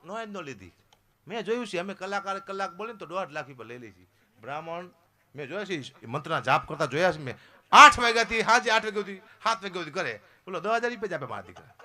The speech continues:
એટલે વધારો? હા, વધારો, અમારા વધારો. હા,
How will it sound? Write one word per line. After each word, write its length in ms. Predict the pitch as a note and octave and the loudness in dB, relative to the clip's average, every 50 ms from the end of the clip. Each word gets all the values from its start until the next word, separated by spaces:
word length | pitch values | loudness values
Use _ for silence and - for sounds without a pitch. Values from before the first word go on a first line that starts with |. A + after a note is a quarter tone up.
| - - _ - | -20 -20 _ -20
એટલે 320 | - - _ - - F#3 | -20 -20 _ -10 -8 -4
વધારો? 380 | D#3+ C#3+ C3 D3+ E3 G#3 C4+ D#4 F4+ G#4 G4 - - - _ - - _ _ _ _ - - _ - - - _ - - - _ _ - - | -4 -2 -2 0 2 2 2 2 0 -2 -10 -16 -20 -20 _ -20 -20 _ _ _ _ -20 -20 _ -20 -20 -20 _ -20 -20 -20 _ _ 0 8
હા, 120 | A#3+ D#4+ | 8 10
વધારો, 680 | E4 E4 D#4+ D#4+ D#4+ E4+ E4+ E4 D4+ C#4 A3 D#3+ - - - - - - - - - - - - _ _ _ _ _ C3+ | 10 10 10 10 10 12 12 12 10 10 8 4 2 0 -6 -16 -20 -20 -20 -20 -20 -20 -20 -20 _ _ _ _ _ -4
અમારા 260 | C#3 D#3+ E3+ E3+ E3 | -2 -2 -2 -2 -2
વધારો. 420 | D#3+ D3 C#3 D#3+ D#3+ D#3+ D#3+ F3 F#3 - _ _ _ _ _ _ _ _ _ _ A3 - - - - B3 - - A#3 A#3 B3+ A#3+ A3+ A#3 - - - - - - - B3+ B3+ - - - - - - B3+ B3 - - - - - - - - G3 - F#3+ F3 - _ _ - - _ _ _ - | -4 -6 -8 -8 -8 -8 -10 -12 -16 -20 _ _ _ _ _ _ _ _ _ _ -20 -20 -20 -20 -20 -20 -18 -18 -18 -16 -16 -18 -18 -18 -18 -18 -18 -16 -14 -16 -16 -16 -18 -20 -14 -14 -14 -14 -14 -18 -20 -20 -20 -20 -20 -20 -20 -20 -20 -20 -20 -20 -20 -20 _ _ -20 -20 _ _ _ -14
હા, 360 | A#2 A2 G#2 G2 - C#3+ C3+ | -12 -10 -10 -10 -12 -16 -20